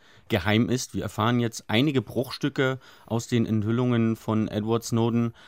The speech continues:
aber wir haben natürlich leider nicht annähernd ein gesamtes Bild.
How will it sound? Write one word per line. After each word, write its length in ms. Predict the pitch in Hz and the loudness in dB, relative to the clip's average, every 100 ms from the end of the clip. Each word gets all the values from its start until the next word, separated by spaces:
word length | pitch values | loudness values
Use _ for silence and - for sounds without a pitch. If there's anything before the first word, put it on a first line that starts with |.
| - | -12
aber 240 | 104 95 92 | -4 -2 -2
wir 160 | 92 | -2
haben 180 | 107 117 | -2 -2
natürlich 460 | 110 - 110 107 101 | -2 -2 -4 -4 -2
leider 420 | 98 107 110 - | 0 2 2 0
nicht 480 | - 113 110 - - | -2 0 0 -2 -4
annähernd 640 | 113 135 127 113 113 104 - | 0 4 4 4 2 0 -2
ein 280 | 101 107 | 0 0
gesamtes 480 | 98 92 95 101 95 | 0 -2 -2 -2 -6
Bild. 360 | - 85 80 | -8 -8 -8